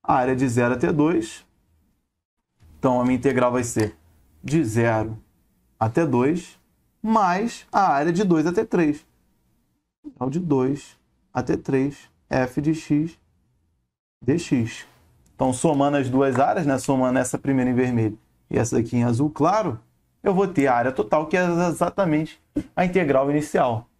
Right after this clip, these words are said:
né? E aí, a fórmula geral é, é a seguinte. Se eu tiver uma integral de A até C, eu posso quebrar esse caminho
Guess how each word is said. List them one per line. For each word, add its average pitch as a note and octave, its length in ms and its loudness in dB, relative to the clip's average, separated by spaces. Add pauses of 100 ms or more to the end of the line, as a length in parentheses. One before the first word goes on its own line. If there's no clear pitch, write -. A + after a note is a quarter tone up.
né? C#3 240 0 (880)
E C3 80 2
aí, C#3+ 360 2
a E3+ 140 0
fórmula E3+ 420 2
geral F3 560 2 (240)
é, G3 260 0
é F3+ 40 4
a E3+ 80 4
seguinte. F3+ 640 -2 (260)
Se - 120 0
eu F3+ 40 2
tiver F3+ 200 2
uma G#3 80 0
integral E3+ 400 2
de C3 160 2
A C#3+ 120 4
até C3+ 260 0
C, G3+ 320 0
eu E3+ 100 2
posso A3+ 400 0
quebrar D3+ 320 2
esse D3 160 -8
caminho E3+ 640 0